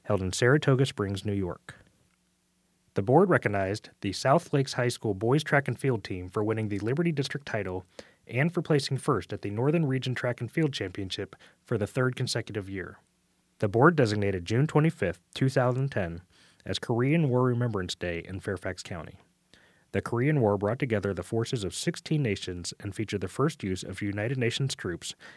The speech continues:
in fully integrated U S armed forces. The board designated June twenty-sixth as Hepatitis Awareness Day in Fairfax County.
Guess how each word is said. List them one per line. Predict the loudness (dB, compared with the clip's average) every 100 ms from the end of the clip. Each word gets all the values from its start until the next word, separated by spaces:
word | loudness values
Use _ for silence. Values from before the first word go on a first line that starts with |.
| _
in | -8 -2
fully | 2 4 4
integrated | 2 2 0 0 0
U | 0
S | 0
armed | -4 -6 -6
forces. | -8 -10 -10 -14 -18 -20 _ _ _ _ _ _ _ _ _ _ _ _ -6
The |
board | 4 6 6
designated | 4 2 0 -2 -2
June | 2 2
twenty-sixth | 2 0 0 0 -4 -4
as | -6 -4
Hepatitis | -2 -2 0 0 0
Awareness | 0 0 -4 -6
Day | -6 -6
in | -8 -6
Fairfax | -6 -4 -6 -8 -10
County. | -12 -12 -14